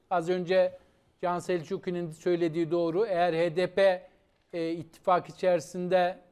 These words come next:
değilmiş gibi gösterilip ayrı bir aday, e, taktiği uygulanacaksa zaman zaman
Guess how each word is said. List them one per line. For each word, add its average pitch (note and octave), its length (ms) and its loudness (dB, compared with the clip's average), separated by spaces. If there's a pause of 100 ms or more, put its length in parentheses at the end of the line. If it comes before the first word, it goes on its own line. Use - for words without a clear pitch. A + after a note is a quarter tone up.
(360)
değilmiş G#3+ 500 2
gibi E3+ 200 -6
gösterilip E3 640 -4
ayrı F3+ 340 -2
bir A3+ 120 0 (640)
aday, F3+ 400 4 (360)
e, F3+ 60 -6 (960)
taktiği F3+ 460 -2
uygulanacaksa F3 920 4
zaman E3 300 0
zaman E3+ 400 0